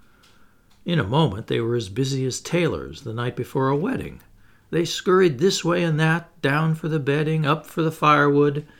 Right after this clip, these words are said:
and while they were at it, who should appear but John and Michael. As they dragged along the ground, they fell asleep standing, stopped, woke up,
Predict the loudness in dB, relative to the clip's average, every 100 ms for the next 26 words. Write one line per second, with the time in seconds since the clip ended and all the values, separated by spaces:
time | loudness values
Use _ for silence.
0 | -20 -20 -10 -4 0 2 0 -2 -2 0
1 | 0 -2 -6 -16 _ _ _ 0 0 0
2 | -4 -6 -2 0 0 0 -2 -4 -16 _
3 | _ -2 2 4 4 2 -2 -4 -6 -12
4 | -18 -20 _ _ _ -20 _ _ -4 2
5 | 2 4 2 2 2 2 2 0 -2 0
6 | 0 0 -2 -4 -4 -6 -4 -4 -4 -4
7 | -4 -4 -4 -8 -6 -6 -8 -10 -16 _
8 | _ -20 -20 -12 -8 -2 -2 -2 -8 -18
9 | -20 _ _ 0 0 0 -2 -4 -12